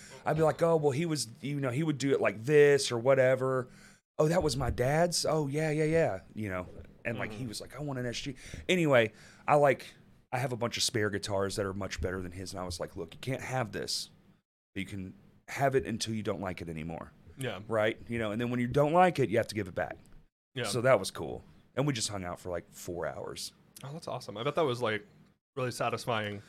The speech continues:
Speaker 1: It was. I drove away. I was like, "This is dope." And then I immediately called my mom, was like, "Meet me at A T and T 'cause we're getting your <laughs> busted ass phone replaced
Speaker 2: No, straight up.
Speaker 1: fucking now."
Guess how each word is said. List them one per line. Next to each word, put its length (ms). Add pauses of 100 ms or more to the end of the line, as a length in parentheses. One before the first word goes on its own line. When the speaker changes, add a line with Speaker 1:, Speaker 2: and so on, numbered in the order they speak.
(100)
Speaker 1:
It 140
was. 520
I 100
drove 260
away. 200
I 60
was 140
like, 160
"This 120
is 120
dope." 300
And 100
then 80
I 100
immediately 380
called 240
my 80
mom, 180
was 140
like, 120
"Meet 180
me 100
at 60
A 120
T 140
and 80
T 200
'cause 140
we're 80
getting 180
your 100
<laughs> 340
busted 320
ass 200
phone 260
replaced 440
Speaker 2:
No, 200
straight 360
up. 120
Speaker 1:
fucking 280
now." 360